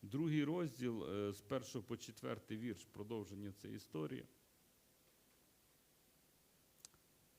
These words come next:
Авака-, Авакум каже: «Нехай я стою на сторожі своїй, і нехай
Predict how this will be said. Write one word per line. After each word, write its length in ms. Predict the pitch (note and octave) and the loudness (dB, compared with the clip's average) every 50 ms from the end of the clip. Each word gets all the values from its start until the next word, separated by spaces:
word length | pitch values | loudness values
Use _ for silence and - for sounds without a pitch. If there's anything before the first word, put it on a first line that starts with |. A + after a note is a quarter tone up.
| - - | -12 -8
Авака-, 480 | G2+ G2+ A2+ A2+ - - D3 D3 - - | -4 -2 -2 -2 -2 0 -2 -2 0 0
Авакум 500 | - A#2+ A#2 A#2+ B2+ B2+ - D#3+ D3+ C3 | 2 2 4 4 2 2 2 2 0 2
каже: 340 | - C#3+ C3+ A#2 G#2 A#2+ A#2 | 2 2 2 2 2 2 2
«Нехай 440 | A#2 B2+ B2 - - F3+ F#3+ F3 D#3 | 2 2 0 2 2 2 2 2 4
я 180 | C#3+ D#3 C#3+ | 4 4 2
стою 460 | C3 - - - C#3 D3 D3+ F3 F3 | 2 -2 -2 0 0 0 2 2 2
на 160 | D#3 C#3+ C3+ B2 | 2 2 2 0
сторожі 560 | - - - C3 C#3+ F3 F#3+ F3+ C3+ C3+ B2+ | 0 0 0 2 4 4 2 2 2 0 -2
своїй, 540 | - - - A#2+ A2+ A2 G#2 G2 - - B2+ | -2 -2 -2 0 2 2 2 2 2 2 2
і 40 | |
нехай 680 | B2+ C3+ C3+ B2+ C3 - F3 F3 F3 F3 E3+ D#3+ - | 4 4 4 2 0 -2 0 0 2 2 2 0 -2